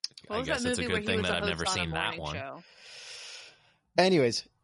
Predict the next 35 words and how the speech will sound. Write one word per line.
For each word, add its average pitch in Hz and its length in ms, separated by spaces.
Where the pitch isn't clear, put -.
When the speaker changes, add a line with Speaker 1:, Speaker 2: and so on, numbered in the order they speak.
Speaker 3:
go 151 200
see 175 200
Fanboys 139 680
if 123 140
you 113 100
have 117 200
not 120 200
seen 120 220
it. 113 180
It's - 300
phenomenal, 98 600
and 101 220
anyone 113 340
who 107 260
has 98 320
any 110 200
sort 107 220
of 95 100
appreciation 101 640
for 104 400
them 104 280
Star 110 320
Wars, 92 440
uh, 87 220
you'll 101 260
appreciate 90 480
the 98 60
movie. 95 480
Speaker 1:
Dim 180 140
Dare, 170 260
Dim 170 120
Dare 165 140
Star 160 220
Wars. 160 240
Speaker 3:
Uh, 101 220